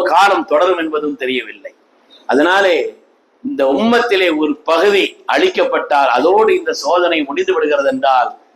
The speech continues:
நாங்கள் மூன்றாவதை தேர்ந்தெடுக்கிறோம் என்று சொல்ல அவர்கள் கையை கீழே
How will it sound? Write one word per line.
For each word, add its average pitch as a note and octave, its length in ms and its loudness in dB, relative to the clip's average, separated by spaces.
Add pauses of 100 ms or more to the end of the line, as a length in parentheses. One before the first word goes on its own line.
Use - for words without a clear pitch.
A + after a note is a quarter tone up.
(120)
நாங்கள் C3 280 -2
மூன்றாவதை E3 580 0 (100)
தேர்ந்தெடுக்கிறோம் D3 680 -4
என்று B2 160 -14
சொல்ல D#3 280 -2 (1200)
அவர்கள் B2+ 300 0
கையை F3 460 0
கீழே F3+ 280 0